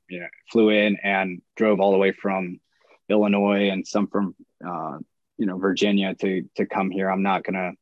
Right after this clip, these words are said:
you know, drop this course. Anyway, the, uh,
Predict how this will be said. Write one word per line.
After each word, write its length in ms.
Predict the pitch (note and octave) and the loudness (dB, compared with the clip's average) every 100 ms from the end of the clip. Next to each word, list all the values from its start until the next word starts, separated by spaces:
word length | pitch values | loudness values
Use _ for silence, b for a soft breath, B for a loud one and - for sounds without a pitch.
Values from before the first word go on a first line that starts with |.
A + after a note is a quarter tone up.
| - | -10
you 140 | F#2+ | -8
know, 80 | F#2 | -6
drop 260 | G#2 F#2 F#2+ | 0 -2 -2
this 140 | - | -6
course. 360 | - F2+ - - - B B | -4 -6 -6 -14 -20 B B
Anyway, 360 | A#2 A#2+ A2 G#2+ _ _ _ _ _ _ _ - | 4 6 6 4 _ _ _ _ _ _ _ 2
the, 340 | G#2+ G#2 G2+ | 4 6 6
uh, 320 | G2+ G2 F#2 | 4 2 0